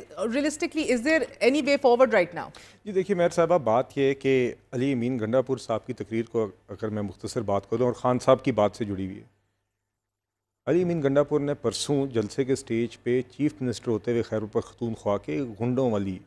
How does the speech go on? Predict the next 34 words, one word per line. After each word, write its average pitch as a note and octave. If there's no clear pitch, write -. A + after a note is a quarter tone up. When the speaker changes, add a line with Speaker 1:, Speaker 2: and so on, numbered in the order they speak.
Speaker 2:
ज़ुबान G2
इस्तेमाल B2
की, E3+
उन्होंने C3+
आइन B2+
को E3
गाली C3+
दी, C#3+
उन्होंने C3+
सियासतदानों A#2
को D3+
गाली B2+
दी, C3
उनने B2+
सहाफ़ियों G#2+
को C#3+
गाली A#2+
दी, A#2
उनने C3
फ़ौज A#2+
को B2
गाली F2+
दी, -
उन्होंने C#3+
सहाफ़ियों A#2+
को A#2+
गाली G2
दी, -
उनने D3
ख़वातीन C3+
को D3
गाली G2+
दी। -
और C#3